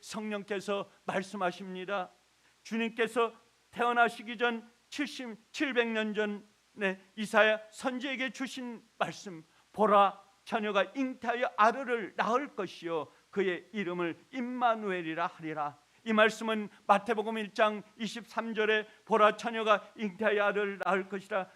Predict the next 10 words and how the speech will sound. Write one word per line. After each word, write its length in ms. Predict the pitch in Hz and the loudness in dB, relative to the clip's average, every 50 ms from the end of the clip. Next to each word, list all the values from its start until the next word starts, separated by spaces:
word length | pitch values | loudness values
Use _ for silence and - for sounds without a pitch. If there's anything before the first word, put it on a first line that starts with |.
| _ _ | _ _
그의 360 | - 214 202 185 185 180 165 - - _ _ | -2 0 2 2 2 0 -2 -6 -12 _ _
이름을 520 | 214 175 180 180 190 180 170 165 165 156 - _ _ - | -4 -4 -4 -4 -4 -4 -4 -4 -4 -6 -8 _ _ -8
임마누엘이라, 1200 | 208 175 170 165 165 151 143 147 147 - - 147 139 143 147 135 139 135 135 139 131 135 156 - _ _ _ _ _ _ _ _ _ _ _ _ _ _ _ - | -6 -6 -4 -2 0 0 0 0 -4 -10 -12 -8 -8 -6 -6 -8 -10 -10 -10 -10 -10 -10 -12 -16 _ _ _ _ _ _ _ _ _ _ _ _ _ _ _ -6
임마누엘이라 800 | 185 175 165 165 165 156 156 160 151 143 139 131 123 143 123 110 | -6 -4 -2 -2 -2 -2 -2 -4 -6 -8 -8 -6 -6 -6 -6 -8
하리라. 400 | - - 156 - 123 - - - _ _ _ _ _ _ _ _ _ _ _ _ _ _ _ _ _ _ _ | -10 -16 -18 -16 -16 -16 -16 -18 _ _ _ _ _ _ _ _ _ _ _ _ _ _ _ _ _ _ _
하나님께서 720 | - 226 226 208 220 226 214 220 226 214 214 - 226 220 214 - _ - | 0 2 4 4 2 0 0 -2 -2 -2 0 0 -2 -2 -4 -8 _ -8
이사야 300 | 220 202 - 247 233 226 | -6 2 4 6 6 4
선지자를 640 | 220 - 254 254 254 208 208 269 254 240 247 254 | 2 -2 -4 -4 -4 -4 0 0 0 0 -2 -4
통하여 640 | - - 226 226 262 254 262 294 294 277 220 170 - _ _ _ _ _ _ _ _ _ _ _ _ _ _ _ _ _ _ _ _ _ _ _ _ _ _ _ _ _ _ _ _ _ _ _ _ _ _ _ _ _ _ _ _ _ _ _ _ _ _ _ _ _ _ _ _ _ _ _ _ _ _ | -8 -10 -6 -4 -4 0 2 4 4 4 2 -2 -12 _ _ _ _ _ _ _ _ _ _ _ _ _ _ _ _ _ _ _ _ _ _ _ _ _ _ _ _ _ _ _ _ _ _ _ _ _ _ _ _ _ _ _ _ _ _ _ _ _ _ _ _ _ _ _ _ _ _ _ _ _ _
근 500 | - 190 190 196 202 190 190 190 190 - | -4 -2 -2 0 -2 -2 -4 -6 -10 -14